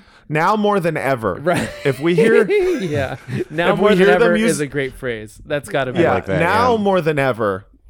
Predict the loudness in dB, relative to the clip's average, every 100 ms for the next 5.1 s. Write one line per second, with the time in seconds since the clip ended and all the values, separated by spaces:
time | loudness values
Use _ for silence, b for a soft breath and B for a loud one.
0 | -2 2 2 2 2 0 0 0 0 -4
1 | -2 -2 0 -4 -2 -2 -2 -2 -2 -2
2 | -2 -4 -6 -6 -4 -2 -2 -4 -4 -4
3 | -4 -4 -6 -8 -14 -20 b b b b
4 | b _ -4 0 0 0 0 -2 -6 -10
5 | -12